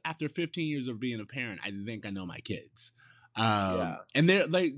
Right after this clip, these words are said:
Speaker 1: again, everyone's kind of questioning Corey. They don't directly accuse him of anything, which I think is noble of them. But they're
Speaker 2: Which I
Speaker 1: always
Speaker 2: feel
Speaker 1: like,
Speaker 2: like
Speaker 1: uh,
Speaker 2: that's such a privilege thing, too, because I feel like if I
Speaker 1: Exactly.
Speaker 2: was growing up, someone would be like, "Boy, did you do this?" Like that
Speaker 1: <laughs>
Speaker 2: all
Speaker 1: You're,
Speaker 2: the time.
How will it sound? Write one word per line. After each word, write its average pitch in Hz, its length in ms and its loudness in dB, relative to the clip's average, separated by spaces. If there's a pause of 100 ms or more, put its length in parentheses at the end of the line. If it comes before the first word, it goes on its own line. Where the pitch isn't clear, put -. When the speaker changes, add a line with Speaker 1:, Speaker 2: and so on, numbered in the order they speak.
(160)
Speaker 1:
again, 160 400 2
everyone's 165 380 -2
kind 139 360 -6
of 123 120 -16
questioning 127 720 -8
Corey. 92 380 -10
They 110 100 -2
don't 139 340 -6
directly 113 400 -4
accuse 175 500 -6
him 117 120 -2
of 87 140 -6
anything, 80 520 -10
which 95 160 -4
I 95 80 -4
think 92 160 -8
is 82 300 -10 (460)
noble 120 540 6
of 90 140 -2
them. 98 440 0 (260)
But 135 80 -4
they're 151 160 6
Speaker 2:
Which 151 140 6
I 165 200 8
Speaker 1:
always 156 80 2
Speaker 2:
feel 185 180 4
Speaker 1:
like, - 0 -
Speaker 2:
like 135 260 2
Speaker 1:
uh, - 0 -
Speaker 2:
that's 156 240 0
such 160 240 4
a 156 80 4
privilege 123 600 -2
thing, 113 300 -6
too, 120 300 -2
because 110 260 -6
I 123 100 4
feel 98 160 2
like 160 180 6
if 110 180 6
I 131 140 4
Speaker 1:
Exactly. - 0 -
Speaker 2:
was 160 180 -2
growing 160 320 2
up, 165 160 2
someone 156 180 0
would 147 80 -6
be 143 80 2
like, 135 180 2 (200)
"Boy, 330 160 8
did 294 140 -2
you 330 100 4
do 339 180 6
this?" 339 380 4
Like 160 220 4
that 381 320 8
Speaker 1:
<laughs> - 680 -12
Speaker 2:
all 156 200 8
Speaker 1:
You're, - 20 4
Speaker 2:
the 135 80 -2
time. 98 320 -4